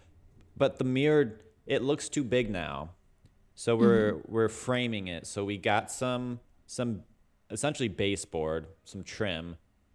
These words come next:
Speaker 1: and we
Speaker 2: Mm-hmm.
Speaker 1: got a saw for Hillary's birthday back in July. I can't remember the name of the saw. It's the ones where you can get the angled cuts for
Speaker 2: Mm-hmm.
Speaker 1: trim. And we painted that, and they're just sitting in our basement now.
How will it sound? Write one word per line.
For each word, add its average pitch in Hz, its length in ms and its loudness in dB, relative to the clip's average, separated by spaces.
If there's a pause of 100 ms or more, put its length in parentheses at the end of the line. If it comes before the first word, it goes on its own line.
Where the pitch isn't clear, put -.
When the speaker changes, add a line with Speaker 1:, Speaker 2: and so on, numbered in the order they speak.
Speaker 1:
and 95 400 -4
we 92 360 -4
Speaker 2:
Mm-hmm. 98 200 4
Speaker 1:
got 95 200 0
a 92 60 -2
saw 110 400 2
for 117 160 -2
Hillary's 113 380 0
birthday 110 440 0
back 104 500 2 (100)
in 101 500 -4 (440)
July. 98 720 2
I 95 80 -4
can't 113 220 -6
remember 113 200 -4
the 98 80 -2
name 90 320 -4
of 104 80 -2
the 110 80 -2
saw. 120 440 2
It's - 180 -6
the 92 100 -4
ones 95 260 -4
where 95 80 -4
you 87 80 -6
can 92 160 -10
get 90 140 -6
the - 160 -10
angled 87 400 -6
cuts - 480 -2 (380)
for 120 160 4
Speaker 2:
Mm-hmm. 190 100 0
Speaker 1:
trim. 123 300 -4 (600)
And 104 360 -4
we 95 80 -6
painted 151 340 -6
that, 170 640 0 (280)
and 120 560 -2
they're 113 120 2
just 117 280 -2
sitting 156 200 4
in 170 100 -2
our 165 100 4
basement 139 440 2
now. 80 320 -4